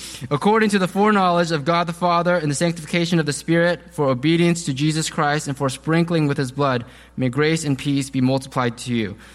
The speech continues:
Notice, so Peter, he's addressing this letter to elect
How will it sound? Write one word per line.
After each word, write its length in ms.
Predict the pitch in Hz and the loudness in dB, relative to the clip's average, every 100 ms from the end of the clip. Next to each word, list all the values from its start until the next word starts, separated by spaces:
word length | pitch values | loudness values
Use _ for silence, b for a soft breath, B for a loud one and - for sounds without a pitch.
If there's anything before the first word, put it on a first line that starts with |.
| B | B
Notice, 360 | 175 226 226 - B B B | 2 2 0 -6 B B B
so 120 | 160 | -2
Peter, 320 | 175 233 220 | 2 2 2
he's 260 | 175 180 160 | 2 2 0
addressing 500 | 139 180 214 214 180 | 0 0 2 2 2
this 180 | 170 175 | 0 0
letter 240 | 175 175 | 0 0
to 380 | 170 165 143 120 B B B - | 0 2 2 -2 B B B -4
elect 400 | 156 170 190 | 0 0 0